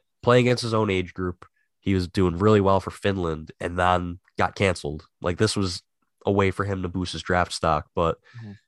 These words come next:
Speaker 1: the production's just not there against men. But you remember a year ago, Aatu
Speaker 2: Mm-hmm.
Speaker 1: Räty.
Speaker 2: That's right.
Speaker 1: Same
Speaker 2: One of
Speaker 1: concerns,
Speaker 2: the, yeah.
Speaker 1: but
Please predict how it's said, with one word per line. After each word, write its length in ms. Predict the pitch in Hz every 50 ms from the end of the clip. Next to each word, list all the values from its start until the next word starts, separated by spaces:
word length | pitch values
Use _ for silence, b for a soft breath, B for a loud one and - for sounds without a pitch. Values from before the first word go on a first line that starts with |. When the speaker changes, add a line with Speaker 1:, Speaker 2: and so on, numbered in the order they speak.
| B -
Speaker 1:
the 60 | - 104
production's 480 | - 107 101 90 87 - - 92 87
just 160 | 82 80 - -
not 200 | 90 85 85 - -
there 220 | 85 87 85 80
against 300 | 76 85 85 80 - -
men. 260 | 92 87 76 73 87 _
But 340 | - 127 143 143 143 - - _ _ _ _ _ _ _ _ _ _ _ _ _ _ _ - -
you 140 | - 101 104
remember 280 | 107 110 113 117 123 123
a 60 | 117
year 180 | 120 147 151 139
ago, 340 | 110 104 101 101 101 98 _ _ _ _ _ _ _ -
Aatu 240 | 110 107 107 - - 107
Speaker 2:
Mm-hmm. 340 | 98 110 117 120 - - 98
Speaker 1:
Räty. 120 | 95 101 - _ _ _ _ _ _ _ _ _ _ _ _ _ _ _ _ _ _ _ _ _
Speaker 2:
That's 260 | - 110 107 - - 147
right. 280 | 151 139 127 - - - -
Speaker 1:
Same 300 | - - 127 123 127 123
Speaker 2:
One 20 |
of 60 | 120
Speaker 1:
concerns, 800 | 123 117 113 - - 127 123 117 107 110 113 107 107 110 107 -
Speaker 2:
the, 60 | 120
yeah. 140 | 117 113 113 - _ _ _ _ _ _ _ _ _ _ - 101
Speaker 1:
but 360 | - 113 120 110 104 104 -